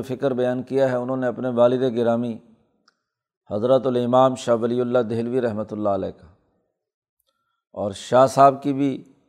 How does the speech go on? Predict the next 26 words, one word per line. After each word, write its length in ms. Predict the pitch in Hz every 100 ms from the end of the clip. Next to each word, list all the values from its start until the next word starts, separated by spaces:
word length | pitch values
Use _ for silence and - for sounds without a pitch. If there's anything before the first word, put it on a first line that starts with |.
| _ _ _ _ _ _ _ _ _ _ _
دو 300 | 95 95 127 139
طرح 240 | 139 135
کی 140 | 127 131
تشریحات 640 | 120 - 120 107 117 113
بیان 260 | 120 117 117
کی 220 | 123 120
ہیں۔ 160 | 78 - _ _ _ _ _ _ _ _ _ _ _ _ -
تو 80 | 104 -
پانچ 360 | 120 127 135 127 110
جماعتیں 460 | 117 120 120 143
ہیں 200 | 131 123 - _ _ _ _ _ _ _ _ -
جن 240 | 92 117 127
کے 120 | 139
دو 220 | 110 117 131
دو 120 | 139
پہلوؤں 460 | 135 131 123 135 143
سے 140 | -
اس 180 | 131 113
کی 120 | - 123
وضاحت 480 | 110 127 127 135
اور 100 | 135 -
تشریح، 420 | 123 113 127 131 107 - _ _ _ _ _ _ _ _ _ -
کل 220 | 139 127 101
دس 160 | 143 139 - - _ _ _
پہلوؤں 420 | 123 120 127 143
سے 260 | 135 120 117